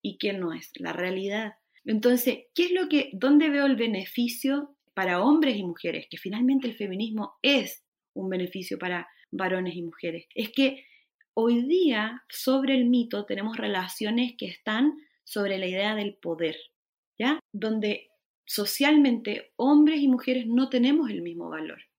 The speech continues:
Ese es el mundo en el que vivimos. Por más que la gente diga, "El feminismo está de moda", o "El feminismo va creciendo", o "El feminismo, el, el futuro es feminista", no importa cómo sea tu visión del feminismo, igual en este momento vivimos sobre un sistema patriarcal,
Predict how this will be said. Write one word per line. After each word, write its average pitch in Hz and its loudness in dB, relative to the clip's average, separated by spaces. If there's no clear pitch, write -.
Ese 359 -4
es 254 0
el 202 -2
mundo 170 -4
en 160 -4
el 160 -6
que 80 -6
vivimos. 64 -6
Por 185 -4
más 247 2
que 262 -2
la 226 2
gente 220 -6
diga, 208 0
"El 196 -4
feminismo 190 -8
está 175 -6
de 165 -2
moda", 208 2
o - -6
"El 175 -6
feminismo 170 -6
va 160 -4
creciendo", 208 0
o 165 0
"El 165 -2
feminismo, 175 -6
el, - -8
el 190 0
futuro 180 -6
es 180 -12
feminista", 208 2
no 226 0
importa 302 0
cómo 294 4
sea 254 -2
tu 214 -6
visión 202 -2
del 240 0
feminismo, 240 0
igual 247 -2
en 220 0
este 277 2
momento 330 4
vivimos 214 -2
sobre 208 -4
un 208 -6
sistema 233 -4
patriarcal, - -6